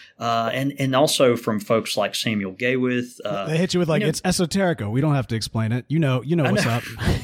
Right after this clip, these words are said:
Speaker 1: <laughs> Right. You, we don't market it as the gold, man. Just, you know, take it or leave it. <laughs> Yeah.
Speaker 2: Right.
Speaker 1: You know, so there's just no description of this, of this product at all, uh, on the bag,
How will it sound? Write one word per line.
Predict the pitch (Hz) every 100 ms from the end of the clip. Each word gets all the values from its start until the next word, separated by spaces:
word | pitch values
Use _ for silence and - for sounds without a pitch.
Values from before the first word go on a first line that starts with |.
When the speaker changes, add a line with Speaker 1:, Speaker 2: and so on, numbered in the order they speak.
| -
Speaker 1:
<laughs> | -
Right. | - - -
You, | 185 - - - 440 269 214
we | 220
don't | 254 233
market | 170 185 196
it | 208
as | 208 214
the | 233
gold, | 214 240 214 123
man. | 123 147
Just, | 170 180 -
you | 196
know, | 180
take | 196 196 190
it |
or | 190
leave | 196 202
it. | 110 - - -
<laughs> | 202
Yeah. | - 123 107
Speaker 2:
Right. | 95 - - - 214
Speaker 1:
You | 208
know, | 233
so | 220 208
there's | 240
just | 247 247
no | 180 185 208 233 214
description | 147 156 - 185 - 165
of | 120
this, | 120 -
of | - 113
this | 123
product | - 120 120 113 -
at | 127 135
all, | 123 123 113 95 101 _ - _
uh, | - 113
on | 117 120
the |
bag, | 113 113 113 113